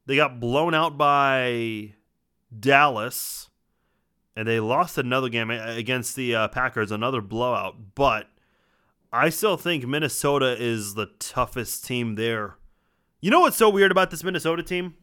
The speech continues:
I was gonna save it for the, uh, playoff podcast on Thursday, but I'll say it now. That's a team that's battle-tested. They're, what, like, nine and oh, I think, in one-score games?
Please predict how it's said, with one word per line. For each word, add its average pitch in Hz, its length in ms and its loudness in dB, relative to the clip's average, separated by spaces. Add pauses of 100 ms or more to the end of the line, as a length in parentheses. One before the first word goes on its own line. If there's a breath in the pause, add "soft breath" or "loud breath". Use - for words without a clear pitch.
I 156 100 6
was 180 120 4
gonna 220 160 2
save 180 180 2
it 170 80 -2
for 180 160 2
the, 151 220 2
uh, 120 100 6
playoff 143 400 2
podcast 151 420 -2
on 123 120 -6
Thursday, 127 320 -4
but 127 100 -4
I'll 104 80 -4
say 156 160 -4
it 127 80 -6
now. 110 320 -6 (960 soft breath)
That's 156 360 4
a 330 40 2
team 165 200 2
that's 131 160 2
battle-tested. 110 720 -2 (580)
They're, 202 440 10
what, 151 440 4
like, 123 240 0
nine 147 280 4
and 170 120 2
oh, 156 180 4
I 190 100 2
think, 214 520 -4 (380)
in 139 180 2
one-score 175 440 2
games? 160 560 -2